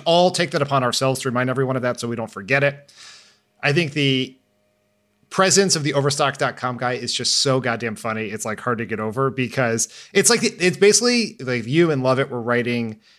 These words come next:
a White House Correspondents' Dinner joke about that meeting. Like, the punchline would be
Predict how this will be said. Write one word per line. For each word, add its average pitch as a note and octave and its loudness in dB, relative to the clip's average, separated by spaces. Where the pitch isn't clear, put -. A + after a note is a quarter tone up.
a C#3 0
White C3 4
House C3 0
Correspondents' B2 -2
Dinner D#3 0
joke D3 4
about C#3 2
that C#3 2
meeting. C#3 0
Like, C#3+ 0
the C3+ 2
punchline D3+ 0
would C3 2
be A2+ 0